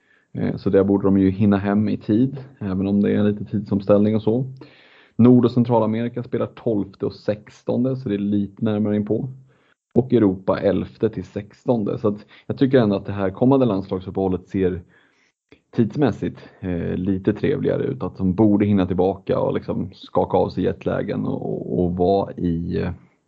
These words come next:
ja, men matchdugligt skick på ett annat sätt än vad vi har sett tidigare. Och det känns ju rätt betryggande för oss som sitter med kanske framförallt sydamerikaner i, i laget. Och som sagt,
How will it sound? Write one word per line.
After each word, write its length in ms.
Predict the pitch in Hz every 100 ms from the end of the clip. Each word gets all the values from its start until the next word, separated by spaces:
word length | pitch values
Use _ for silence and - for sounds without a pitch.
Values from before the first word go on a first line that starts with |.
| _ _
ja, 60 | -
men 160 | - 92
matchdugligt 640 | 92 - - 90 92 90
skick 360 | - 117 - -
på 80 |
ett 60 | -
annat 240 | 90 92
sätt 240 | - 90 -
än 80 | 98
vad 120 | 98
vi 60 |
har 80 | 95
sett 380 | - 92 - -
tidigare. 500 | - 95 90 101 98
Och 80 | 92
det 140 | 101 101
känns 340 | - 98 -
ju 100 | 104
rätt 400 | 95 - _ - - - - - - - - - -
betryggande 580 | 104 101 98 85 87 80
för 140 | -
oss 120 | 90 -
som 120 | 90
sitter 300 | 90 85 85
med 140 | 85
kanske 240 | 92 87 87
framförallt 440 | 90 85 87 87
sydamerikaner 1000 | - 87 85 85 90 - 104 95 95 92
i, 640 | 90 95 95 95 95 101 101 _ _ _ _
i 80 | 98
laget. 640 | 92 98 95 92 - -
Och 120 | 90 92
som 160 | 92
sagt, 200 | 87 85